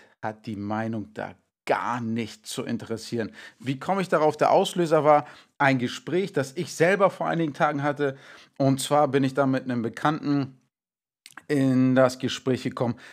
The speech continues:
was ich hier so mache auf Instagram, äh, mit dem Podcast, was ich vorhabe, dass ich Väter dabei, äh, unterstütze, eine engere,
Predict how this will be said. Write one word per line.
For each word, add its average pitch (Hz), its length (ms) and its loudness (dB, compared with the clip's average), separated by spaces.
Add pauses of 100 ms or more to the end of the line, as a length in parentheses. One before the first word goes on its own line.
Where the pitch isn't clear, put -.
(120)
was 117 400 0
ich 139 220 -8
hier 127 120 2
so 113 140 -2
mache 127 320 2
auf - 200 -2
Instagram, 120 880 0
äh, 117 200 -2
mit 110 240 -6
dem 107 160 -8
Podcast, 123 800 -2 (240)
was 120 180 0
ich - 140 -10
vorhabe, 117 800 2 (300)
dass 131 180 0
ich 127 120 -6
Väter 131 520 2
dabei, 113 540 0 (320)
äh, 117 80 -2
unterstütze, 139 760 0
eine 131 240 0
engere, 131 760 4